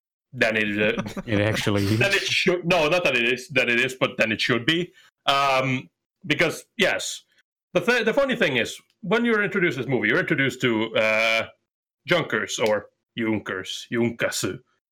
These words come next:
Speaker 1: if you will. Uh, the
Speaker 2: Junk.
Speaker 1: dog. He is.
Speaker 2: Oh.
Speaker 1: <laughs>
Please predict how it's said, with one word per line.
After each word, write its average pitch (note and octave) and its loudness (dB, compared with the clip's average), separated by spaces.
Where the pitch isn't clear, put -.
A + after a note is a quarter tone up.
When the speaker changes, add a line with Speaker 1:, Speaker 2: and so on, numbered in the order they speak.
Speaker 1:
if - -4
you G2+ -4
will. F#2 -8
Uh, E3 0
the - -2
Speaker 2:
Junk. A2 0
Speaker 1:
dog. E3+ 0
He F#3 0
is. - -4
Speaker 2:
Oh. F2+ -2
Speaker 1:
<laughs> - -